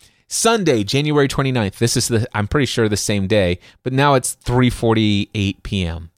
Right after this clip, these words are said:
Team meeting from previous post now resumed. Ego continues. "For thousands of years, expressing what I have experienced and what I believe today would be a certain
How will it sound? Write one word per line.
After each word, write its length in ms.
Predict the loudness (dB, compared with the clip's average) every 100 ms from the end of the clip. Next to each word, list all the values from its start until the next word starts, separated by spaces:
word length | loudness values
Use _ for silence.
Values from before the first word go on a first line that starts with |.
| _ -2
Team 300 | 0 2 2
meeting 300 | 2 0 0
from 180 | -2
previous 400 | 0 0 2 2
post 400 | 2 0 0 -2 -8
now 320 | -4 0 2
resumed. 580 | 2 0 -2 -6 -10 -16 _ _ _ -20 -20 -20 -20 _ _ 0
Ego 320 | 2 4 4
continues. 640 | 2 -4 -2 -4 -6 -10 -14 _ _ _ _ _ _
"For 240 | 0 2 2
thousands 760 | 2 2 4 4 2 0 0
of 140 | 0 0
years, 460 | 0 2 2 0
expressing 720 | -4 -4 -4 2 2 2 -2 0
what 200 | 0 0
I 160 | 0 2
have 140 | 2
experienced 680 | -2 -4 0 2 2 0 -4
and 180 | -4 0
what 140 | 2
I 160 | 2 2
believe 260 | 2 0 0
today 440 | 0 2 2 2
would 200 | 0 -2
be 240 | 0 0 0
a 180 | -2 -2
certain 800 | -2 0 2 0 0 -4 -4